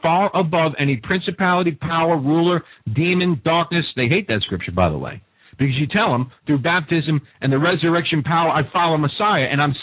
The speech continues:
seated at the right hand of Messiah, who's at the right hand of the Father." I'm positioned there, and I speak to you from that position, and I command you to loose yourself,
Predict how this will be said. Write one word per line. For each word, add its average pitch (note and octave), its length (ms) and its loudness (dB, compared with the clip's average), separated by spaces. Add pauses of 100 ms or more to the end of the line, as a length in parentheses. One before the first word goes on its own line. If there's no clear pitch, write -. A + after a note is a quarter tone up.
seated F#3 320 0
at D3 120 -2
the D3 80 0
right D#3 240 0
hand D3+ 240 2
of D3 80 0
Messiah, E3+ 420 0 (220)
who's G3+ 220 0
at G3+ 100 0
the G#3 100 0
right G#3 220 0
hand A3 240 0
of A3+ 120 -2
the - 60 -10
Father." D4 420 -2 (380)
I'm D4+ 240 0
positioned F#3+ 720 0
there, G#2+ 320 0 (220)
and F3+ 140 2
I C4 80 2 (280)
speak B3 360 0
to G#3 40 2
you G3+ 140 2
from D#3 260 2
that E3+ 280 0
position, C3+ 680 -2 (280)
and D3 80 0
I F#3+ 80 2 (120)
command F3+ 460 2
you A#2 140 2
to A#2 120 -4
loose D#3+ 480 0
yourself, A#2 440 0